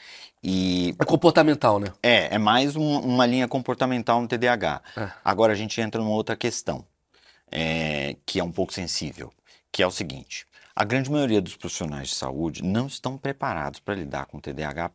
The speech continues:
Speaker 1: principalmente T D A H adulto. São poucos os profissionais médicos e psicólogos que entendem de T D A H.
Speaker 2: Por quê?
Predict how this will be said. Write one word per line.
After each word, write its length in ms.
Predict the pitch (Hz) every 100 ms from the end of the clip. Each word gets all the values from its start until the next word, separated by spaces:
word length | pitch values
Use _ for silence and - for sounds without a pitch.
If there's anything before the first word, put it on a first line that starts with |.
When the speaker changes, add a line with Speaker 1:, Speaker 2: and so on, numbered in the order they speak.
| _
Speaker 1:
principalmente 760 | 123 151 - 139 92 87 -
T 100 | 101
D 120 | 101
A 60 | 98
H 140 | 92
adulto. 340 | 101 - - _ _ _ _ _ _ _
São 260 | - 92 87
poucos 600 | - 85 92 143 139 107
os 80 |
profissionais 680 | - 98 - 95 78 73 67
médicos 680 | 78 82 85 87 - 101 80
e 40 |
psicólogos 840 | - - 85 - 69 69 95 110 -
que 240 | - - - _ _ -
entendem 1160 | 277 311 - _ 170 190 285 339 330 349 403 403 _ _ _
de 220 | 180 156
T 220 | - -
D 160 | 254 196
A 80 | -
H. 160 | 294
Speaker 2:
Por 200 | - 196
quê? 220 | - 147